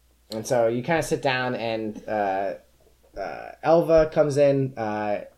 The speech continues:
it's, like, way after hours. It's probably, like, nine thirty by the time you gather everyone at Pinedale, and she's just sorta there and looks as fantastic as always.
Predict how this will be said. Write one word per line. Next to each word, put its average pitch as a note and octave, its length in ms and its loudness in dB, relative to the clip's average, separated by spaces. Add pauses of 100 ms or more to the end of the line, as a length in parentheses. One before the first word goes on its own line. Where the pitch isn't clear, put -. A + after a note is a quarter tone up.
it's, D3+ 220 -4
like, A#2+ 160 0
way C3+ 360 4
after G#2 320 -2
hours. G2 460 -2
It's A#2+ 80 -12
probably, B2+ 280 -4
like, C2 180 -12
nine G#2+ 220 -8
thirty C3 260 0
by G2 160 -4
the G2+ 60 -8
time G#2 200 -8
you G2 60 -10
gather G2 320 -6
everyone F#2+ 340 -6
at D2 120 -12
Pinedale, A2+ 360 -6
and G#2+ 80 -8
she's C3 200 -8
just B2 160 -12
sorta B2 200 -2
there G2 260 -4
and C#3+ 140 -6
looks G#2 220 -10
as G#2 80 -16
fantastic - 560 -14
as F2+ 100 -14
always. G#2 360 -6